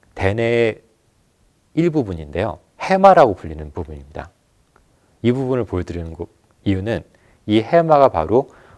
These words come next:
우리 기억력에서 굉장히 중요한 부분이기 때문입니다. 외부에서 들어온 모든 감각은 기억이라는 과정이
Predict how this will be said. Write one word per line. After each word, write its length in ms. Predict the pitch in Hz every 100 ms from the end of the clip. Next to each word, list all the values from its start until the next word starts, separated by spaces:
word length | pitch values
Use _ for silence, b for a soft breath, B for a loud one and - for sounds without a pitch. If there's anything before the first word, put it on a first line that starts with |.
| B
우리 240 | 101 110
기억력에서 840 | - - 107 117 117 98 87 85 113
굉장히 420 | - 104 110 104
중요한 420 | - 87 92 90
부분이기 380 | 80 76 73 73
때문입니다. 500 | - 73 73 76 76 _ _ _ _ _ b b b b b b b
외부에서 640 | 113 143 156 170 151 143 -
들어온 420 | 95 107 113 104 _ -
모든 480 | 98 113 127 120 113
감각은 800 | - 87 95 104 85 85 127 - _ _ _
기억이라는 800 | - - 117 135 113 117 101 98
과정이 600 | - - 87 92 127